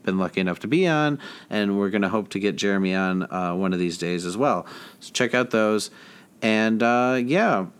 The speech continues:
as always, you hear on every podcast, I know it can get annoying, and I hope you're not turning me off at the moment, but please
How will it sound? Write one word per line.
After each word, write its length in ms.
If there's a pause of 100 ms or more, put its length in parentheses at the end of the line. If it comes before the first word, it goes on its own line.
as 240
always, 680
you 160
hear 240
on 160
every 280
podcast, 920
I 140
know 500
it 140
can 180
get 200
annoying, 600
and 140
I 80
hope 240
you're 120
not 280
turning 360
me 180
off 260
at 140
the 60
moment, 560 (420)
but 180
please 520